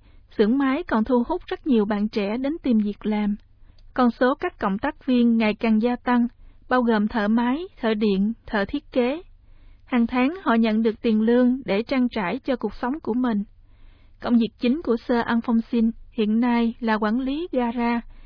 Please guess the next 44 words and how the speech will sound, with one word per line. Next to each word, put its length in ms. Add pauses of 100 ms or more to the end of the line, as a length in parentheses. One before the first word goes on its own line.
(200)
và 180
điều 180
phối 300
công 240
việc. 180 (680)
Cụ 160
thể, 340 (100)
Sơ 100 (100)
xem 160
xét 320
những 160
chiếc 160
xe 340
được 280
mang 260
đến 280
để 120
sửa 220
chữa. 400 (480)
Sơ 200
cùng 300
với 100
các 240
người 180
thợ 340
quyết 200
định 260 (300)
nên 220
làm 220
như 180
thế 160
nào 380 (600)
để 260
có 160
thể 200
đem 240
lại 220
kết 200
quả 160
tốt 300
đẹp 280
cho 120
công 200
việc. 260